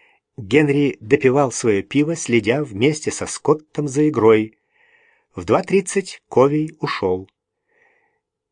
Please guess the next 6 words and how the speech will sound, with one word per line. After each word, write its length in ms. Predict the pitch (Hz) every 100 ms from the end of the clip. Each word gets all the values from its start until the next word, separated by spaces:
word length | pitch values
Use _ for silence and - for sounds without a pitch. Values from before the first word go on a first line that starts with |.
| -
"Вив 360 | 127 156 147
должна 500 | 117 135 131 120 151
уже 280 | 170 117 160
освободиться", — 800 | 147 - 110 107 156 - - - _
сказал 480 | - - 95 113 131
он. 240 | 80 80